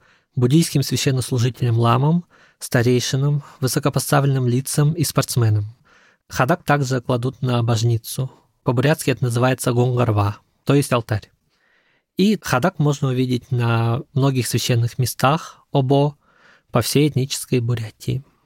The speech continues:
Хадак служит также оберегом. Водители часто при обряде освещения машины размещают хадак над лобовым стеклом как символ защиты, чтобы все поездки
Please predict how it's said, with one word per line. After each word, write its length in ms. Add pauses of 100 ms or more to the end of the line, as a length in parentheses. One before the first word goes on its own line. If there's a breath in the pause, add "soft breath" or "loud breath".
(500)
Хадак 360
служит 580 (180)
также 340
оберегом. 640 (440 soft breath)
Водители 480
часто 580 (140)
при 500
обряде 440
освещения 600
машины 640 (640 soft breath)
размещают 640
хадак 500
над 360
лобовым 420
стеклом 580 (140)
как 460
символ 420
защиты, 600 (640 soft breath)
чтобы 640 (260)
все 220
поездки 800